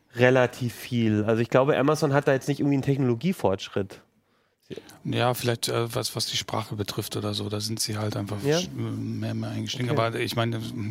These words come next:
Speaker 2: Google ist halt ein riesen Technikkonzern oder so, die können das auch von, äh, aber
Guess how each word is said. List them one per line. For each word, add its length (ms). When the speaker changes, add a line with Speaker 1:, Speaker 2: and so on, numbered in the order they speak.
Speaker 2:
Google 260
ist 160
halt 320
ein 340
riesen 240
Technikkonzern 760
oder 140
so, 120
die 160
können 200
das 140
auch 80
von, 160
äh, 40
aber 720